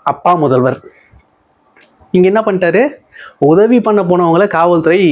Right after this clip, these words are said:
இங்க தாக்குதுங்க. நீங்க போராட்டம் பண்ண போனா தாக்குறீங்க சரி, ஆர்ப்பாட்டம் பண்ண போனா தாக்குறீங்க சரி, நோட்டீஸ் கொடுக்க போனா கூட கைது பண்ணி மண்டபத்துல அடைக்கிறீங்க சரி.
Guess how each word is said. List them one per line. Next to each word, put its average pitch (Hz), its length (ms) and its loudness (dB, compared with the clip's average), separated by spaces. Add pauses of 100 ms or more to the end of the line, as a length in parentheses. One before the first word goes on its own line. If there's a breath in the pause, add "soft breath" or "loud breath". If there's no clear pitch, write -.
(160)
இங்க 151 260 -2
தாக்குதுங்க. 131 380 0 (720 loud breath)
நீங்க 214 220 0
போராட்டம் 226 580 0
பண்ண 196 180 0
போனா 180 320 0
தாக்குறீங்க 156 460 -2
சரி, 117 300 -2 (520 soft breath)
ஆர்ப்பாட்டம் 208 500 0
பண்ண 165 200 0
போனா 160 220 0
தாக்குறீங்க 143 460 0
சரி, 120 300 -2 (400 loud breath)
நோட்டீஸ் 247 540 0
கொடுக்க 214 300 0
போனா 185 340 0
கூட 175 560 2
கைது 196 320 0
பண்ணி 170 260 2
மண்டபத்துல 156 460 0
அடைக்கிறீங்க 135 360 -2
சரி. 127 300 -4